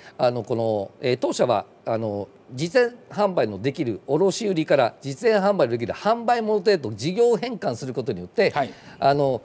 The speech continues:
Speaker 1: 仕入れ値をだいぶ抑えることができたっていう点で、この営業利益率の、お、あの、高さにつながってると思ってます。
Speaker 2: はい。
Speaker 1: はい。
Speaker 2: え、業績は右肩上がり。
Speaker 1: そういうことでございます。
Speaker 2: そして営業利益率も向上と。
Speaker 1: ありがとうございます。
Speaker 2: 社長、
Speaker 1: はい。
Speaker 2: せっかくエプロン着てますから、どんな感じの販売するのか触りだけ見せてもらえませんか？
Speaker 1: はい。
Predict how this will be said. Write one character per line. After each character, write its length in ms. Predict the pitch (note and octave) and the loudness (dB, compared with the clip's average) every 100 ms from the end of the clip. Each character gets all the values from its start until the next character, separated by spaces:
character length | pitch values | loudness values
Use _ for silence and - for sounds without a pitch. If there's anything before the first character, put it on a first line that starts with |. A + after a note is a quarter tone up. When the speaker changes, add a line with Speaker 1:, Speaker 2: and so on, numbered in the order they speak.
| - | -12
Speaker 1:
仕 180 | - C#4+ | -8 -6
入 100 | C#4+ | -2
れ 60 | B3 | 2
値 160 | A3+ | 4
を 180 | G#3 F3+ | 4 4
だ 140 | E3+ | 4
い 40 | F3 | 4
ぶ 60 | |
抑 240 | D#3+ C#3 E3 | 2 4 4
え 40 | |
る 60 | A#2+ | 2
こ 100 | G2+ | -2
と 100 | F#2 | -6
が 100 | E2+ | -4
で 100 | C#3 | -6
き 80 | - | -4
た 100 | A3+ | -6
っ 40 | |
て 100 | - | -4
い 40 | |
う 40 | D3+ | -6
点 260 | D#3+ D#3+ | -4 -4
で、 100 | F3 | -4
こ 100 | E3+ | -4
の 100 | C3+ | -2
営 140 | B2 B2 | 0 0
業 160 | A#2+ | -2
利 140 | A#2 A#2 | -2 -2
益 100 | G#2+ | -4
率 220 | G#2 D#3+ | -8 -4
の、 140 | F3+ | 0
お、 400 | C3+ A#2+ A#2 A2+ - - | 0 0 -2 -4 -12 -8
あ 100 | A#2+ | -6
の、 100 | A2+ | -4
高 220 | E3 D3+ | -4 -2
さ 140 | A#2+ E3+ | 0 -2
に 120 | A2+ | -2
つ 100 | - | -4
な 80 | G#2+ | -4
が 80 | G2 | -4
っ 20 | |
て 80 | C#3+ | -8
る 60 | |
と 60 | G#2+ | -8
思 120 | F2 | -12
っ 20 | |
て 100 | - | -14
ま 120 | - | -14
す。 160 | - - | -16 -16
Speaker 2:
は 140 | - A2 | -10 -10
い。 40 | |
Speaker 1:
は 40 | |
い。 0 | - _ _ | -10 _ _
Speaker 2:
え、 80 | C3 | -8
業 140 | C3 D3 | -4 -4
績 280 | D3 C3+ | -4 0
は 60 | F#3 | 0
右 180 | C3 C#3+ | 0 -2
肩 220 | D3 C3 | -2 -2
上 40 | A#2+ | -2
が 60 | G2+ | -4
り。 60 | |
Speaker 1:
そ 220 | - - D3+ | -6 0 2
う 20 | |
い 20 | |
う 20 | |
こ 60 | C3+ | 2
と 80 | G2+ | 0
で 80 | E2+ | -6
ご 100 | D#2 | -8
ざ 60 | |
い 20 | |
ま 60 | A#2 | -6
す。 40 | |
Speaker 2:
そ 60 | F3+ | -2
し 20 | |
て 60 | C#3+ | 0
営 40 | |
業 120 | C3+ C3+ | 0 0
利 220 | C3 B2+ | -2 -6
益 240 | D3+ B2 C3 | -10 -6 -6
率 160 | A#2 | -4
も 80 | E3 | -6
向 220 | - B2 | -4 -2
上 140 | A2+ G2+ | -2 -4
と。 120 | - - | -8 -8
Speaker 1:
あ 60 | - | -4
り 60 | |
が 80 | A#2+ | -4
と 80 | G2 | -6
う 40 | |
ご 60 | D2+ | -10
ざ 60 | - | -16
い 20 | |
ま 80 | - | -20
す。 160 | - | -20
Speaker 2:
社 120 | - | -18
長、 80 | A#2+ | -14
Speaker 1:
は 60 | B2 | -10
い。 20 | |
Speaker 2:
せ 60 | A#2+ | -10
っ 20 | |
か 100 | F3 | -6
く 120 | G3+ | -2
エ 60 | G#3 | -2
プ 120 | A#3 | 0
ロ 60 | C#3 | -4
ン 40 | |
着 80 | - | -4
て 60 | |
ま 100 | A2 | -8
す 60 | G#2+ | -8
か 80 | F#2 | -8
ら、 40 | F2 | -2
ど 140 | D#3 | 2
ん 100 | A#3 | 4
な 100 | C#4+ | 4
感 260 | - C4+ B3+ | 2 2 4
じ 80 | |
の 120 | A#3+ G#3+ | 2 2
販 160 | A3 | 2
売 140 | G#3 G3+ | 2 2
す 60 | |
る 60 | G3+ | 0
の 60 | F#3 | -2
か 80 | |
触 260 | - F#3 B3 | -2 2 2
り 60 | C4 | 2
だ 100 | B3 | 2
け 80 | |
見 80 | B3 | 2
せ 80 | A#3 | 2
て 80 | D3+ | 2
も 80 | B2+ | 0
ら 60 | |
え 20 | |
ま 80 | A2+ | -2
せ 80 | A2 | -6
ん 40 | |
か？ 120 | G2 E3 | -2 -2
Speaker 1:
は 60 | |
い。 80 | A#2+ | -2